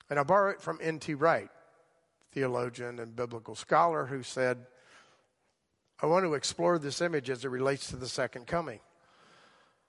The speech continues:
What I want to say, he said, was it's kinda like trying to communicate color to a blind person.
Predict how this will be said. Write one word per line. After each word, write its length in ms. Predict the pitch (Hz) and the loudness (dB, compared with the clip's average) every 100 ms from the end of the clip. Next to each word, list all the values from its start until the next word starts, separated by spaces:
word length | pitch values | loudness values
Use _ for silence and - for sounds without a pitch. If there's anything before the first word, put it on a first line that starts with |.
| _ _ _ _ _ _ _ _ _ - | _ _ _ _ _ _ _ _ _ 4
What 120 | 180 | 6
I 40 | |
want 160 | 180 175 | 6 4
to 80 | 151 | 2
say, 600 | - 220 175 143 127 - - | 4 6 4 0 -4 -10 -6
he 180 | 170 214 | 0 0
said, 380 | - 131 170 | 0 0 2
was 400 | 160 170 147 - - _ _ _ | 4 4 4 -4 -20 _ _ _
it's 140 | 165 - | -6 0
kinda 280 | 180 196 | 4 6
like 420 | 175 156 151 - - | 6 6 4 -2 -2
trying 240 | 196 196 | 2 4
to 80 | 165 | 2
communicate 760 | - 185 202 175 151 139 135 - - _ | -4 0 0 0 0 0 -2 -6 -20 _
color 440 | - 202 196 165 147 | 4 4 6 4 2
to 160 | - | -2
a 40 | 165 | -2
blind 360 | 147 208 220 | 2 2 2
person. 360 | 139 131 - 104 | -2 -6 -6 -12